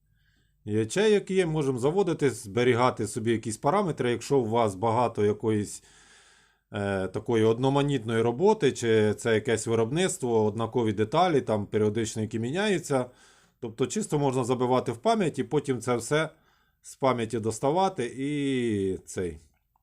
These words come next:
чисто програмою собі керуватися. Тобто не потрібно буде кожен раз перелаштовувати апарат.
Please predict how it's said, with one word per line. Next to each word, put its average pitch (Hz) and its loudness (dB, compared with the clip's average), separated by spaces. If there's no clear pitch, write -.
чисто 123 -2
програмою 110 0
собі 104 -4
керуватися. 92 -6
Тобто - -12
не 117 -4
потрібно 113 -4
буде 107 0
кожен 107 -4
раз 156 -2
перелаштовувати 104 -2
апарат. 87 -14